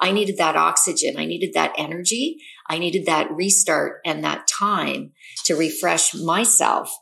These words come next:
so I could take the next, you know, step and chapter with him. So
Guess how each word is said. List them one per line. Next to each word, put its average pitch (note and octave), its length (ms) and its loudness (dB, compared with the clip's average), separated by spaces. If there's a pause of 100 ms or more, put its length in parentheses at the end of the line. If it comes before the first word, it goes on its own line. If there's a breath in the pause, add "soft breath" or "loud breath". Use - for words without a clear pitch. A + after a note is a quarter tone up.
(280 soft breath)
so E3 280 4
I D#3+ 160 4
could - 440 -2
take F3 280 0
the E3 80 -2
next, - 440 -2
you F3 140 -2
know, - 80 -4
step E3 380 0
and D3 180 -4
chapter D3 380 0
with C#3+ 160 -2
him. D#3 180 -2
So D#3 380 2